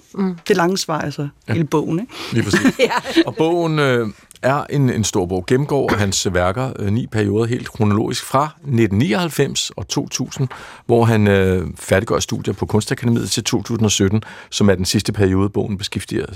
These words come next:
Speaker 3: øh, beskæftiger sig med, nemlig Habakuk-perioden. Men før vi lige dykker ned i de der forskellige perioder, så lad os lige blive, øh, øh, komme ind på den tid, som Tal R er rundet af.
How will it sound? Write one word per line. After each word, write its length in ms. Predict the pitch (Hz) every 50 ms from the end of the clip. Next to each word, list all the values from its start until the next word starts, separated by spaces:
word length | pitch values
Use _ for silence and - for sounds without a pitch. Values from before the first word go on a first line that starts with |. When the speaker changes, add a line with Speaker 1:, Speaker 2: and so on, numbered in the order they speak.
| - -
Speaker 3:
øh, 80 | 98 92
beskæftiger 520 | 95 95 87 - - 101 92 - - 95
sig 100 | - 101 95
med, 60 | 92
nemlig 280 | 92 95 98 104 107 - - - - - -
Habakuk-perioden. 840 | - 104 98 113 - - 90 - - 101 92 92 90 90 95 98
Men 160 | 101 104 101 - - - - - _ _ -
før 140 | - 208 214
vi 60 | 180
lige 100 | 175 180
dykker 200 | 160 180 170 165
ned 220 | 147 139 147 143 - -
i 60 | 139
de 160 | 123 - 131
der 100 | 120 120 104
forskellige 360 | - 110 - 110 73 69 80
perioder, 280 | - 101 90 82 85 80
så 140 | - - 139
lad 100 | 139 123
os 120 | 131 -
lige 100 | 151 151
blive, 300 | 151 160 147 135 123 117
øh, 360 | 104 107 104 101 95 95 92 95 95 95 - _ _ _ - - - - - - - _
øh, 200 | - 110 101 -
komme 260 | - - 101 101 101 -
ind 160 | 120 113 -
på 140 | - 110 104
den 220 | - 117 123 -
tid, 240 | - - - 120 -
som 160 | - - 101
Tal 240 | 98 - - 104 92 - -
R 200 | 101 92 98 110 - _ -
er 100 | 104 98
rundet 480 | 90 92 98 104 104 107 131 139 - -
af. 240 | 101 78 - -